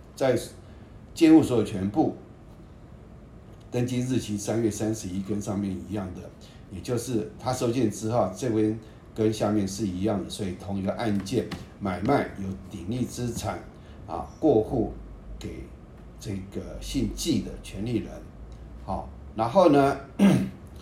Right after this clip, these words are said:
他这个姓纪的，他就是可能带鼎力资产呢，代偿，所以他写部分清偿，把权-，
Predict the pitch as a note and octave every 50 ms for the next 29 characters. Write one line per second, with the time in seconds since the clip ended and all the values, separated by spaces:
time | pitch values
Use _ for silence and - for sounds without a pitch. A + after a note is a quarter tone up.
0 | - - - - - - - - - - - - - - - D3+ F3 F3 E3+ F3
1 | F3 E3+ - G3+ F#3 E3+ C#3 C#3 B2+ B2 A#2+ A#2+ A#2+ - - - - - - -
2 | - - - A3+ G3 D3+ - - - A#3 B3 G#3 C#3 A2 A#2+ - - - - -
3 | - - - - - - - - - - - - - - - - - C3+ C3+ C3+
4 | B2 - C#3+ B2+ A#2 A2 - - B2+ A#2 G#2+ G#2 G#2 G2+ - - F#2+ F2 F2 F#2+
5 | G#2 - - - - B2 G#2+ G2+ G#2+ - - - - - - G2+ F2 F2 - B2+
6 | B2+ A2+ G#2 G#2 - - - - - A#2+ A#2 G#2+ - - F#2 E2+ E2 F2 F2+ F2+
7 | F#2 G2 - - - - - - - - - - - - - - - - F#2 F2+
8 | F2+ F2+ G#2 A#2 A#2 - - - - - - - - - - A#2 G#2+ G#2+ G#2+ A2
9 | B2 B2 A#2 - - - - - - - - B2 A2+ A2 G#2+ B2 A2+ G#2 G2 F#2
10 | - - A2+ A2 A2 A2+ G#2+ - F#2+ F2+ F2 F2+ F#2+ A2 - - - - - -
11 | - - - - - - G2 F#2+ F2+ F2+ F2+ - - - - - - G#2 G2 F#2+
12 | F#2+ -